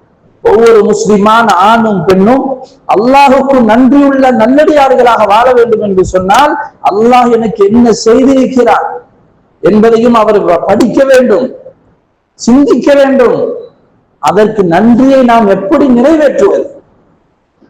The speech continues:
கண்ணியமிக்க அல்லாஹ் நல்லடியார்களே, குர்ஆனிலே அல்லாஹ் சொல்லுவார், ஆதம் அலைஹிஸ்ஸலாம் அவர்களுக்கு சுஜூது செய்யும்படி இப்லீஸுக்கு சொன்ன சமயத்திலே இப்லீஸ் மறுத்த சம்பவம் எல்லாம் நமக்கு தெரியும்.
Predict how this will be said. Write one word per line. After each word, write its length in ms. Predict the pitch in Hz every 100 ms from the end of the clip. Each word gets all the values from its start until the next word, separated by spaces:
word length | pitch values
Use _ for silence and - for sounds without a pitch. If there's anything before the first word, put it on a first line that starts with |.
| - - - - _
கண்ணியமிக்க 440 | 165 220 214 - 156
அல்லாஹ் 340 | 160 190 170
நல்லடியார்களே, 720 | 156 202 180 165 156 156 180 208 - - _
குர்ஆனிலே 480 | 170 175 226 240 220 165
அல்லாஹ் 280 | 180 175
சொல்லுவார், 560 | 147 - 165 180 170 196 - - - -
ஆதம் 400 | 156 196 208 202
அலைஹிஸ்ஸலாம் 680 | 185 185 170 - 180 208 202
அவர்களுக்கு 420 | 180 180 175 349 320
சுஜூது 400 | 330 190 - -
செய்யும்படி 540 | - 370 180 - - 294 -
இப்லீஸுக்கு 580 | 165 214 214 - - 170
சொன்ன 320 | - 175 208
சமயத்திலே 640 | 180 180 180 175 180 175 - - _ -
இப்லீஸ் 400 | 170 220 214 214
மறுத்த 380 | 165 185 202 202
சம்பவம் 500 | - 165 196 208 196
எல்லாம் 240 | 185 220 190
நமக்கு 260 | 180 170 160
தெரியும். 320 | 160 170 151